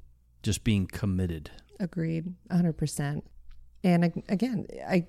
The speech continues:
Speaker 2: I know I've talked a lot about it, acknowledging failures and mistakes, but it's also acknowledging the things that work
Speaker 1: Mm-hmm.
Speaker 2: and continuing to support that. And whether that, it doesn't always has to come in the same fashion. You know what I mean? It's just, well, people enjoy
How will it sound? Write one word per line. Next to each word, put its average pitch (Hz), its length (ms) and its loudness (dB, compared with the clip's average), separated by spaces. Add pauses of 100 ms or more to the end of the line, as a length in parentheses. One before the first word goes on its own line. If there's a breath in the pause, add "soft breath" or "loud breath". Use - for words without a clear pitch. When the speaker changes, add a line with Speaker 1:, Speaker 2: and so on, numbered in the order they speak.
(160)
Speaker 2:
I 202 80 6
know 185 140 8
I've 165 100 4
talked - 320 -2
a - 20 -4
lot 156 200 2
about 151 240 2
it, 156 120 -2
acknowledging 156 960 -2
failures 165 480 4
and 147 100 2
mistakes, 156 440 -2
but 160 120 -2
it's 156 140 -2
also 202 280 -2
acknowledging 156 920 -2
the 151 80 -2
things 185 320 0
that 139 160 -2
work - 440 -4 (300)
Speaker 1:
Mm-hmm. 98 340 2
Speaker 2:
and 175 100 6
continuing 165 540 0
to - 140 -4
support - 640 -4
that. 127 500 -4 (320 soft breath)
And 151 240 2
whether 156 200 4
that, 143 220 2
it 165 100 2
doesn't 165 200 2
always 151 160 2
has 151 140 0
to - 60 -4
come 143 160 0
in 143 60 2
the 139 80 0
same 151 260 -2
fashion. - 560 -8 (340 soft breath)
You 180 120 6
know 165 80 8
what 156 80 6
I 156 100 6
mean? 156 280 4
It's - 180 -2
just, - 380 0
well, 139 160 2
people 151 340 0
enjoy 143 600 0